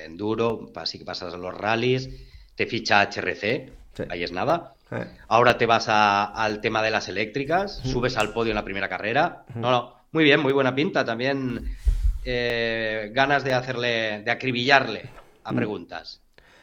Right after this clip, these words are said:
Speaker 2: Que así sea.
Speaker 1: ¿Seguimos?
Speaker 2: Seguimos, seguimos adelante. Supercross.
Speaker 1: Hombre,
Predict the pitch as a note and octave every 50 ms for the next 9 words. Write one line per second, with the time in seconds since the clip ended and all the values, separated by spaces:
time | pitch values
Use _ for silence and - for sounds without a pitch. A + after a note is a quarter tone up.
0 | _ _ - - C#3 B2+ - D#3 C3+ C3 D3 B2+ - G#3 G#3 G#3 - - - -
1 | - _ - - C#3 D3+ G3 F#3+ F#3 D#3+ C3 - - - C#3 D3 E3+ E3 - F3
2 | E3+ D#3 D3+ C#3 B2+ A2+ A2+ G#2+ G2+ G2 G2 - - _ _ _ _ _ - -
3 | - - - - - - - - - - - C#3 C3 C3+ C3 - F#3 G#3+ G3 C#3+
4 | G#2+ - - - - - - - _ _ _ _ _ _ _ _ _ _ _ C3
5 | C#3 C3+ B2 B2+ C#3+ F3 G3 - - - - - - -